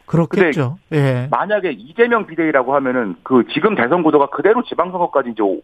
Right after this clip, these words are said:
Speaker 2: 온가-, 옮겨가는 거거든요.
Speaker 1: 그렇죠.
Speaker 2: 근데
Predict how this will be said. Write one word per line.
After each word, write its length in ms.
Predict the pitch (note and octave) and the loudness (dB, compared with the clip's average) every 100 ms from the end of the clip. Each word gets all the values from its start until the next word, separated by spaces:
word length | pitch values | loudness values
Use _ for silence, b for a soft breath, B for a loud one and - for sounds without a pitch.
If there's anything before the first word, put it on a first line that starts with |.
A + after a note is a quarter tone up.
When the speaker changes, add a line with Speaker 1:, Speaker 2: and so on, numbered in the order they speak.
| - | -8
Speaker 2:
온가-, 460 | A#2+ F#3 G#3+ E3+ - | -4 0 0 0 -4
옮겨가는 600 | - D3 G3+ G#3+ A2+ C3 E3+ | -2 0 2 0 0 -2 -2
거거든요. 420 | A2 F2 D#2+ B2+ - | -2 -4 -8 -14 -18
Speaker 1:
그렇죠. 640 | _ C#3 C#3 C3 - F3+ G#3 _ _ | _ 0 0 -2 -8 -8 -8 _ _
Speaker 2:
근데 100 | - | -6